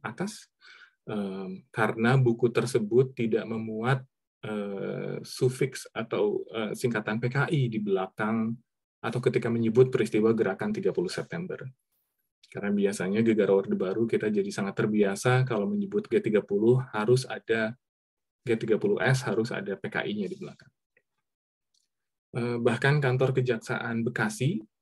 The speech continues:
eh, sampai membakar seribu salinan buku pelajaran sejarah tersebut. Eh, dua tahun berselang, lima judul buku lainnya dilarang,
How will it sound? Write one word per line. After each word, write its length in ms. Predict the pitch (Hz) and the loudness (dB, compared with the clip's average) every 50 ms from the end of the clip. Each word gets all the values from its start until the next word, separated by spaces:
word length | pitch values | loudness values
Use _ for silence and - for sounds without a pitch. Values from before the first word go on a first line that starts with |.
| _ _ _ _ _ _ _ _ _ _ - | _ _ _ _ _ _ _ _ _ _ -6
eh, 360 | 117 110 107 107 104 104 107 | -4 -4 -4 -4 -6 -6 -8
sampai 400 | - - 117 110 113 123 131 139 | -6 -4 -2 -2 0 2 2 2
membakar 680 | 143 131 123 117 110 101 98 - - 123 131 135 139 | 4 2 2 2 0 -2 -2 -4 -2 0 0 0 0
seribu 600 | 131 - 143 127 123 127 123 117 117 139 175 190 | 0 0 0 2 2 2 0 0 2 4 4 4
salinan 520 | 185 - 135 113 113 113 110 113 113 113 113 113 | 4 2 0 0 0 -2 -2 -2 -4 -4 -2 -4
buku 280 | 110 107 - 113 107 | -4 -4 -4 -4 -2
pelajaran 440 | 113 107 104 101 107 101 98 101 101 | 0 0 0 0 0 -2 -2 -4 -6
sejarah 320 | - - 104 98 95 - | -6 -2 -2 -2 -2 -2
tersebut. 520 | - 107 - - - - - - - - - _ _ _ _ _ _ _ _ _ _ _ _ _ _ _ _ _ - | -6 -10 -10 -10 -12 -10 -6 -6 -6 -6 -8 _ _ _ _ _ _ _ _ _ _ _ _ _ _ _ _ _ -16
Eh, 200 | - 101 95 95 98 107 | -14 -12 -12 -10 -8 -2
dua 160 | 110 123 123 120 | 2 2 2 4
tahun 200 | 131 123 123 123 | 4 2 4 4
berselang, 640 | 127 131 - 127 117 113 117 143 175 196 214 214 - - _ _ _ _ _ _ _ _ _ _ _ _ 120 | 2 2 2 0 2 2 2 2 2 0 -2 -4 -6 -10 _ _ _ _ _ _ _ _ _ _ _ _ -4
lima 320 | 123 123 123 131 139 147 | -2 0 2 4 4 4
judul 320 | 139 127 127 123 123 120 117 | 6 4 4 6 6 6 6
buku 240 | 123 123 120 - 131 | 6 2 4 4 2
lainnya 560 | 120 117 113 110 113 113 123 143 156 165 156 | 4 4 2 2 2 0 0 0 0 0 -2
dilarang, 720 | 131 120 117 113 113 120 139 156 147 131 120 113 110 113 | 0 0 0 0 0 0 0 0 0 -2 -2 -6 -8 -12